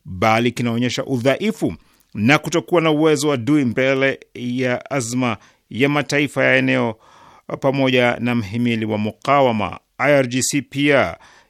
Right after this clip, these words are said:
imebaini masikitiko yake juu ya ukimya na kutochukua hatua kwa mashirika ya kimataifa na ya haki za binadamu kuhusu mauaji ya kimbari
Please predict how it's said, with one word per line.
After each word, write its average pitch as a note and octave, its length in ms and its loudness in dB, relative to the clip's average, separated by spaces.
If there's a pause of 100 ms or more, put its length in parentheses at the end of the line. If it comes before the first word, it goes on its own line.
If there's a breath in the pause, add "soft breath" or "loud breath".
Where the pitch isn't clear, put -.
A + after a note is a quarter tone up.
imebaini D3 480 0
masikitiko D3+ 640 -2
yake D3+ 260 0
juu B2+ 200 -4
ya D3+ 120 2
ukimya C#3+ 640 -4 (380 soft breath)
na A#2 380 -2
kutochukua C#3+ 580 -6
hatua C3+ 600 -2 (300 soft breath)
kwa C#3 80 -2
mashirika C3+ 460 -4
ya B2+ 60 0
kimataifa B2 560 -4
na A#2+ 100 -2
ya A#2 60 -2
haki A#2+ 200 -8
za A2+ 60 -6
binadamu A2+ 560 -2
kuhusu B2+ 340 -6
mauaji A#2+ 380 -4
ya A2+ 60 -6
kimbari A#2+ 580 -4